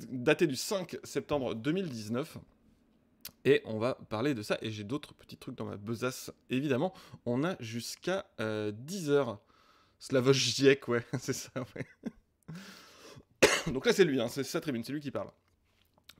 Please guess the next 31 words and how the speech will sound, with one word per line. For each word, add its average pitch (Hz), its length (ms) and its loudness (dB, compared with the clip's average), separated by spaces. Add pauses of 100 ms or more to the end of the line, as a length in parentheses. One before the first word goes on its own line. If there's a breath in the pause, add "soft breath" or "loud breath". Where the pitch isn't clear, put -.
(300 loud breath)
Au 226 80 12
moment 190 260 8
exact 160 460 2
où 139 80 2
les 139 100 2
feux 170 200 0
ravageant 127 420 4
les 131 100 0
forêts 135 280 2
amazoniennes 123 540 0
cessaient - 300 -8
de 113 140 -4
faire 139 260 0
les 110 200 -4
unes 156 180 -2
des 113 80 0
journaux, 117 380 -2
nous 135 180 -2
apprenons 147 400 -4 (320 loud breath)
que 151 80 -2
presque 151 540 -2
quatre 165 340 -4
mille 147 260 0
nouveaux 139 300 0
feux 165 180 -4
de 151 60 -6
forêt 120 260 -2
s'étaient - 240 -8
déclarés 117 340 -6
au 139 80 0
Brésil 120 500 -2